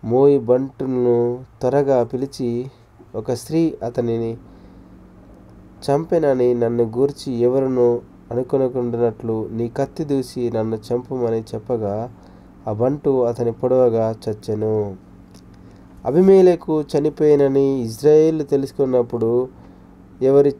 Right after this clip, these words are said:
చోటకు వారు పోయిరి. అట్లు అబీమెలెకు తన డెబ్బది మంది సహోదరులను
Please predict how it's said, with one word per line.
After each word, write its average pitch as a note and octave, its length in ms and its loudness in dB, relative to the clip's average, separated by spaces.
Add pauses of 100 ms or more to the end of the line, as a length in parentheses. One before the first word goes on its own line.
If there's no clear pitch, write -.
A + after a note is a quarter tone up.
చోటకు D3 580 2
వారు B2 240 2
పోయిరి. A#2 680 -2 (580)
అట్లు C3+ 480 2 (500)
అబీమెలెకు D#3 760 2
తన C#3+ 220 0
డెబ్బది C3 460 2
మంది C3 400 -2
సహోదరులను B2+ 920 0